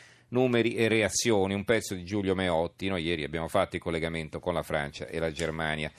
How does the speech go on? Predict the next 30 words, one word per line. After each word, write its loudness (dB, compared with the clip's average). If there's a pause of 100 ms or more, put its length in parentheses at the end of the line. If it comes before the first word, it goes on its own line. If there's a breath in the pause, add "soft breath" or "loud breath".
(640 loud breath)
L'Opinione, 4
resistenza 2
storica 6
e 2
resistenza 4
antisemita, 0
e 0
quindi -2
si -8
parla 2
della 0
brigata 0
ebraica, 0
eh, -14
della -6
sua -6
partecipazione -6
o -6
meno, -4
perché -12
a -6
Milano -4
hanno -6
partecipato, -4
sono -8
stati -2
contestati, -4
a -4
Roma -4
no, -4